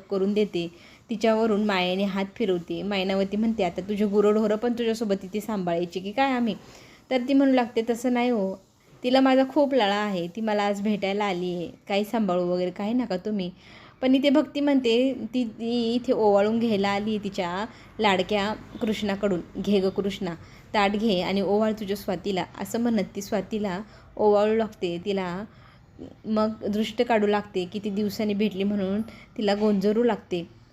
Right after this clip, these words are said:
त्यावेळेला दुष्यंतला ती खुणवते की, "आपण दोघं मिळून ह्या माझ्या स्वातीला चारा भरवूया." मग तो पुढे सरसवतो, चारा हातात घेतो आणि कृष्णा आणि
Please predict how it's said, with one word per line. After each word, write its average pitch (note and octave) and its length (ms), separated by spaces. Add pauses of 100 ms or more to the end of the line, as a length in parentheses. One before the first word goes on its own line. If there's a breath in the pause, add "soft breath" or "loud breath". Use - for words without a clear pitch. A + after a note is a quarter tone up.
(240)
त्यावेळेला F#3+ 480 (520 loud breath)
दुष्यंतला C4 500
ती A#3+ 280
खुणवते A3+ 640
की, G#3 80
"आपण G#3 320
दोघं G3 200
मिळून A3 380
ह्या G3 240
माझ्या F3+ 260
स्वातीला F3+ 380
चारा F3 340
भरवूया." F3 460 (460 loud breath)
मग A#3 220
तो B3 80
पुढे A#3 240
सरसवतो, G#3+ 680 (320)
चारा G3+ 280
हातात G3 480
घेतो F#3+ 420 (400 loud breath)
आणि G#3 180
कृष्णा A3 420
आणि F#3 480